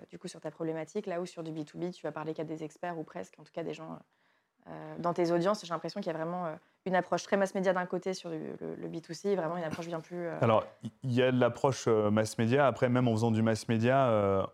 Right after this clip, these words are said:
Speaker 2: on peut être aussi, euh, en télé, euh, si on veut faire de la télé, aller toucher, euh, de la niche du C S P plus en allant, euh, chercher, euh, que de la chaîne d'info sur des heures, euh, ce qu'on appelle le prime en chaîne d'info, euh,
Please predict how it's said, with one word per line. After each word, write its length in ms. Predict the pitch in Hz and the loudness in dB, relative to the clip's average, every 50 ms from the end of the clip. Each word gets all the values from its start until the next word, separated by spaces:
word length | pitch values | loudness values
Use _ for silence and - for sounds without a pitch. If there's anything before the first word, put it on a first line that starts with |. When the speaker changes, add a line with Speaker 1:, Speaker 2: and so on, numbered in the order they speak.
| _ - | _ -6
Speaker 2:
on 80 | 107 | -6
peut 160 | 101 - 117 113 | -4 0 2 2
être 180 | 110 107 - | 2 2 0
aussi, 340 | 113 104 - - - 123 120 | -2 -4 -4 -4 -2 0 2
euh, 300 | 113 104 98 98 95 87 92 92 95 | 2 2 2 2 0 -2 -2 -4 -4
en 160 | 95 - 101 | -4 -4 -4
télé, 340 | 101 - 110 101 107 113 120 | -4 -2 -2 0 0 0 0
euh, 200 | 117 110 101 95 | -2 -2 -4 -6
si 100 | 95 - _ | -8 -6 _
on 60 | 110 101 | -4 -2
veut 40 | |
faire 140 | 98 - 104 | 0 0 0
de 40 | 104 | 0
la 80 | 98 95 | 0 -2
télé, 320 | - 107 101 113 120 117 | 0 0 2 2 2 2
aller 160 | 107 104 101 | 2 2 0
toucher, 380 | 98 - - 104 - - 117 113 | -2 -6 -10 -6 -4 -2 0 2
euh, 220 | 110 101 98 95 | 2 2 2 0
de 80 | 95 104 | 0 0
la 80 | 104 | 0
niche 200 | 104 110 113 110 | 0 0 -2 -2
du 120 | 110 - 107 | -4 -6 -8
C 160 | - - 107 | -8 -8 -10
S 100 | 101 - | -12 -6
P 140 | - 110 104 | -6 -6 -6
plus 280 | - - 127 120 - - | -4 -4 -4 -4 -2 -2
en 100 | 104 98 | 0 2
allant, 300 | 98 98 104 113 113 107 | 2 4 4 4 4 4
euh, 100 | 101 101 | 4 2
chercher, 400 | 98 - - 104 - - - 117 | 2 -2 -4 -4 -4 -2 0 2
euh, 140 | 113 101 98 | 2 2 2
que 160 | 98 - 123 | 0 0 0
de 60 | 110 | 2
la 100 | 107 110 | 2 0
chaîne 240 | 107 - - 110 110 | 0 0 -2 0 2
d'info 360 | 110 107 104 107 - 123 120 | 2 0 0 -2 -2 -2 -2
sur 300 | 120 - - - 107 101 | -2 -2 -2 0 2 2
des 240 | 104 104 104 104 107 | 4 4 2 2 4
heures, 160 | 113 113 110 | 4 4 4
euh, 300 | 107 101 98 98 98 101 | 4 4 4 2 2 -2
ce 100 | 101 - | -6 -6
qu'on 80 | - 107 | -6 -6
appelle 220 | 104 101 110 107 | -2 0 0 2
le 100 | 107 107 | 2 0
prime 320 | 104 107 - 120 117 117 113 | -2 0 0 0 2 2 0
en 80 | 107 | 0
chaîne 220 | 104 - 113 104 101 | -2 -2 -4 -2 -2
d'info, 400 | 101 101 98 - - 113 110 104 | -2 -2 -2 -2 0 2 4 4
euh, 180 | 95 92 90 | 2 2 0